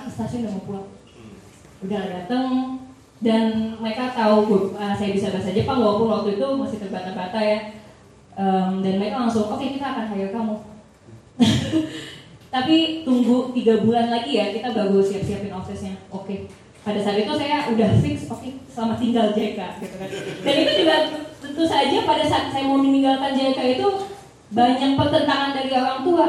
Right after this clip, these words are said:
"Kenapa? J K kan bagus, em, prestigious ya kalau J K tuh." Kalau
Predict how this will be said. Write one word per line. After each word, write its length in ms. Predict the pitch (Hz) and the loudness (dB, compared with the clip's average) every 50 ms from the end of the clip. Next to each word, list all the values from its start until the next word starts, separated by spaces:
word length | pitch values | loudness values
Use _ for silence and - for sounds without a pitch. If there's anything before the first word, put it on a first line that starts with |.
| 339 | 2
"Kenapa? 720 | - 226 185 175 226 - - 240 240 226 220 220 - - - - - - - 208 | 0 -4 -4 -4 -6 -6 -4 -4 -4 -4 -4 -4 -8 -10 -14 -18 -20 -12 -6 -4
J 160 | 190 185 - | -4 -2 -2
K 40 | 240 | -4
kan 180 | 233 233 - 262 240 | -6 -6 -2 0 2
bagus, 640 | 196 202 214 202 202 226 220 233 220 226 - - - - - | 2 2 2 4 4 6 6 6 4 2 -2 -4 -10 -12 -10
em, 480 | 196 196 196 190 190 190 190 196 202 - 240 | -8 -6 -6 -6 -6 -6 -8 -8 -8 -6 -4
prestigious 560 | 262 - - - 320 311 - 302 320 - 330 | -2 -2 0 0 0 0 2 4 2 2 2
ya 160 | 226 202 196 | 0 0 0
kalau 320 | 196 190 190 190 185 180 - 226 | -2 -2 -2 -2 -4 -6 -8 -6
J 160 | 208 202 202 | -6 -6 -4
K 20 | 214 214 214 233 | -4 -6 -6 -6
tuh." 80 | 233 - - - - - - 220 | -8 -8 -10 -16 -18 -8 0 2
Kalau 120 | 214 214 | 2 2